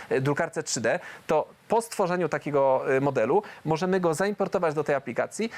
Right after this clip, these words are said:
i wyświetlać sobie w pełnym wymiarze, w pełnym trójwymiarze. E, ja tu jeszcze wi-, widzę na przykład takie zastosowanie jak, e, e, modelowanie, e, budynków, czyli, e, w ogóle cała architektura. Jeżeli tworzymy,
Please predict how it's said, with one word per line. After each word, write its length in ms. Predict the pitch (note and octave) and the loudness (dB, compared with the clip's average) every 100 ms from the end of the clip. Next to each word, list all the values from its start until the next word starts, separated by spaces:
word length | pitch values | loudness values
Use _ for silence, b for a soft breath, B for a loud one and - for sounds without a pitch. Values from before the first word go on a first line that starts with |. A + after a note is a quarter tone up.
| B - | B 0
i 100 | A#3 | 4
wyświetlać 520 | C4 - A3 A#3 A3+ | 4 4 2 2 0
sobie 360 | G3+ G3+ G#3 | 4 6 4
w 160 | F#3 - F#3+ F#3 | 2 0 2 2
pełnym 320 | F#3+ G3 G3+ | 0 0 -2
wymiarze, 440 | F3+ F#3+ E3 C3 - B B B | 0 2 0 -2 -10 B B B
w 120 | D#3 | 0
pełnym 220 | G3 G3+ | 0 0
trójwymiarze. 500 | G#3 A3 D3 G#2+ A2+ - B B B | 2 0 0 -2 -4 -8 B B B
E, 160 | - D3 | 0 2
ja 140 | F3 | 2
tu 60 | A#3 | 0
jeszcze 180 | G#3+ G3 | 0 2
wi-, 240 | F#3 F3+ | 2 2
widzę 180 | F#3+ G3 | 2 2
na 60 | |
przykład 160 | F3+ F#3 | 2 -2
takie 200 | F3+ F3+ | 0 0
zastosowanie 600 | F3+ - F3 F3 F3 F3+ | 0 0 0 0 0 0
jak, 400 | F3 D#3+ E3 - D#3+ D#3+ D#3+ B B B B | 2 0 -2 0 2 2 0 B B B B
e, 320 | C#3+ D3 D3+ | 0 2 2
e, 40 | |
modelowanie, 920 | D#3 E3 F3 E3+ F3 F3 F3 F3 E3+ D#3 F3 E3 D#3+ E3 - | 2 0 2 2 0 0 0 0 0 0 0 2 0 -2 -2
e, 60 | |
budynków, 460 | E3 F3+ B3 A3 A2+ | 2 4 2 0 -4
czyli, 220 | - C3+ C#3+ D3 D3 | -2 0 2 2 2
e, 40 | |
w 60 | D3+ | 0
ogóle 180 | E3 E3+ | 0 0
cała 340 | F3 E3+ E3+ | 2 2 2
architektura. 640 | F3 E3+ F3+ - G3 A2+ | 0 -2 -4 -2 0 0
Jeżeli 360 | G2 B2+ D#3+ D#3+ | -2 -2 -2 -2
tworzymy, 540 | - E3+ F3+ F#3 F3+ | -2 -2 2 2 0